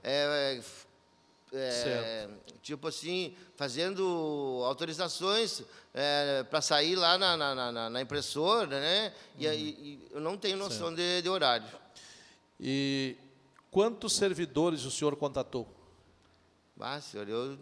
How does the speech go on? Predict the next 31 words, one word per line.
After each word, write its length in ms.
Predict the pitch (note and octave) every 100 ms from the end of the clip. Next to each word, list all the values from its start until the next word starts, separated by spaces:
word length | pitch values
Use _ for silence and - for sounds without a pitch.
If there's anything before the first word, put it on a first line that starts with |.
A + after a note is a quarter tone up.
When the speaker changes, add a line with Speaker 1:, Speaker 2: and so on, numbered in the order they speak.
| B2
Speaker 1:
eu 160 | A#2+
devo 240 | A2 B2 C3
ter 140 | E3+
ligado 360 | D3 C3+ D3+ D#3
pra 100 | F3+
uns 120 | D#3+
quatro 340 | - E3+ G#3
ou 60 | A#3+
cinco 480 | - F3+ G#3+ A3 F3
ali, 460 | B2+ D3 F3 G#3 - - - -
mas 320 | C3+ C#3+ B2
eu 80 | D3
não 160 | E3
tenho 240 | D3 D#3+ F3
certeza 560 | G3 C#3+ D3+ F3+ F#3+
pro, 160 | G3 G#3+
de 240 | F3+ F#3
quem 220 | D3 E3+
os 100 | F#3+
caminhões, 400 | F3+ G3 G3 F#3+ E3+ E3
os 140 | F3+
que 100 | -
tavam 300 | - G3 G#3+
mais 260 | G#3 A#3+ A3+
longe 320 | G3+ G#3+ G3+
na 100 | F3
pedreira, 560 | G3 F#3+ C#3 F3 G3+ A3+ - - - -
de 160 | C3 E3
sempre 260 | F3+ F#3+
caixa 240 | F#3+ G3+ G#3
postal. 580 | F#3 D#3+ D3+ A2+ G2+